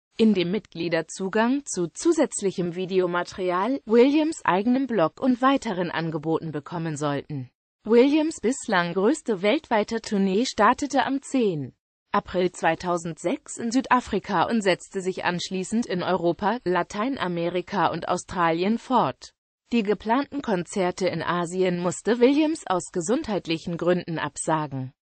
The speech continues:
Die Deutschland-Auftritte der Welttournee zweitausendsechs wurden von den wichtigsten deutschsprachigen Presseagenturen boykottiert.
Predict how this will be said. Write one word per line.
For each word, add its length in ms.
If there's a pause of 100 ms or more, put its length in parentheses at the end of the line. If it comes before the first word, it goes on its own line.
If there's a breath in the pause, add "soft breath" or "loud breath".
(220)
Die 140
Deutschland-Auftritte 1200
der 200
Welttournee 560
zweitausendsechs 1040
wurden 240
von 180
den 220
wichtigsten 680
deutschsprachigen 920
Presseagenturen 1120
boykottiert. 880